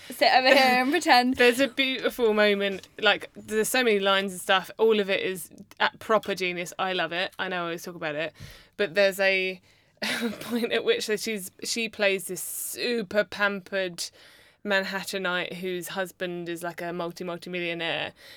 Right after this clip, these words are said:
Speaker 2: She lives in this, like, incredible mansion. And at one point, someone, she goes to a, a water fridge that's just full of bottles of Fiji water,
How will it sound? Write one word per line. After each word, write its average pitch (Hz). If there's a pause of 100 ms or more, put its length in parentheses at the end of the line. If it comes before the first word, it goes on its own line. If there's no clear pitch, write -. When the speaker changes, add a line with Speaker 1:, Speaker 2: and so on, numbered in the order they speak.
(140)
Speaker 2:
She -
lives 185
in 175
this, 180
like, -
incredible 180
mansion. 175 (720)
And 190
at -
one 202
point, 185 (200)
someone, 190 (260)
she 233
goes 202
to 202 (100)
a, 208
a 202
water 202
fridge 190
that's -
just -
full 190
of 180
bottles 185
of 190
Fiji 190
water, -